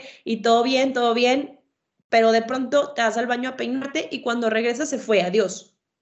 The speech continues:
Lo único que sabes es su nombre.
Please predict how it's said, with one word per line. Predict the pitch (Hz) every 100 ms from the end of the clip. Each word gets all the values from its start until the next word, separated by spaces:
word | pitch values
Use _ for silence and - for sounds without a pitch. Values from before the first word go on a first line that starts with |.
| _ _ _ _ _ 220
Lo | 240
único | 277 320 339
que | 302
sabes | 277 247 262
es | 240
su | -
nombre. | 220 220 220 226 196 180